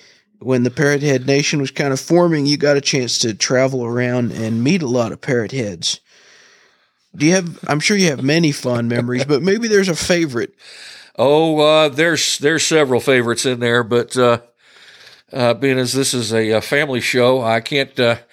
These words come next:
Speaker 2: I can't put out a whole lot of 'em. Um, I guess probably the one, uh, that, that sticks to mind is the, uh, the, uh, uh, what was it, Jeff? The second or third, uh, convention in New Orleans, uh,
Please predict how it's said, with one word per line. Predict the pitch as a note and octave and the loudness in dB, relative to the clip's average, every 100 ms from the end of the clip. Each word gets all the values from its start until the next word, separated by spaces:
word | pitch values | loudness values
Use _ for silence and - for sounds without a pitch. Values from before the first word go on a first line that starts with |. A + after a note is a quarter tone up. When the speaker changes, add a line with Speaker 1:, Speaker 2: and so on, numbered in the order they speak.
| - - - _ | -20 -20 -20 _
Speaker 2:
I | - | -6
can't | - E3 C#3+ | -4 -4 -2
put | E3 D3 | 0 2
out | C#3+ | 4
a | |
whole | C3 D3+ | 4 2
lot | C3 A#2+ | 4 2
of | B2+ B2 | 2 0
'em. | B2+ C3+ - | -4 -8 -10
Um, | C3+ C3+ C3+ C3 C3 B2+ - - _ - - | -2 2 2 0 -4 -14 -20 -20 _ -20 -6
I | C3 | -4
guess | E3+ G3 G3 | 0 0 0
probably | - D#3 D#3+ C#3 C3+ | 0 0 0 0 -2
the | B2 | -2
one, | A#2 C3+ C#3+ C#3 C3 | -2 0 0 0 -2
uh, | A#2 A2+ | 0 0
that, | A2 A2+ | -2 -4
that | A2+ A#2+ | -4 -2
sticks | - - C3+ - | -2 0 0 -2
to | A#2+ | -2
mind | B2 B2 A#2 | 0 0 -2
is | A2+ G#2+ | -4 -4
the, | A#2+ A2+ A2 | -2 -2 2
uh, | G#2 G#2+ - | 0 0 -6
the, | G#2+ G#2 G2+ G#2 G2+ | -6 -2 -2 -2 0
uh, | G2+ G2+ - _ - _ - _ _ | 0 -2 -6 _ -20 _ -20 _ _
uh, | - G#2+ G2+ G2+ | -6 -2 0 0
what | A#2+ D3+ | 2 2
was | D3 A#2 | 2 0
it, | |
Jeff? | F#2+ C3 C3+ | 0 0 0
The | A2 | -2
second | - D3 D3+ C#3 | 0 0 0 -6
or | G#2+ | -4
third, | - C#3+ C#3 C3 B2 B2 | 2 4 4 2 0 0
uh, | A#2+ A2+ A2+ | 0 2 0
convention | F#2+ B2 A2 C3 B2+ C#3+ A2+ | -4 -6 -2 -2 -2 -6 -6
in | A#2 A2+ | -10 -8
New | A#2 | -4
Orleans, | B2+ C3+ A#2 G#2+ G2+ - - | 2 2 0 -6 -4 -4 -4
uh, | A#2 A2+ G#2+ | -2 0 -2